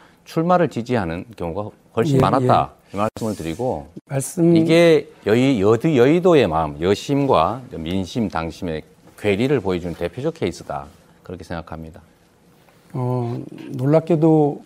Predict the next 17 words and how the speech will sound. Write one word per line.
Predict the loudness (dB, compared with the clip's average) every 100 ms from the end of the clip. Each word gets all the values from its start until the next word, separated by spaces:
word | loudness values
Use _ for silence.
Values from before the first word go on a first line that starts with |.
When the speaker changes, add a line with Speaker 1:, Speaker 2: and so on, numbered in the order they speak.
| -4
Speaker 2:
본인이 | 0 2 4
어떤 | 2 -2 -2
해명을 | 0 2 2 2
하거나, | 0 -2 -4 -6 -12 _ _ _
어, | -16 -16 -18 -20 -14
그 | -12
결과에 | -4 2 4 4
대한 | 2 -2
반성과 | -4 -4 -2 -2
책임에 | -2 0 2 2
대해서 | 0 0
말씀을 | -4 -2 -2
안 | -2 -4
하시네요. | -6 -6 -8 -12 -18 -20 -20 -20 -20 -20 -20 _ _ _ _
그 | 2
우리가 | 4 8 8 8 6 2
지난번 | 2 4 4 6 6 6 2 -2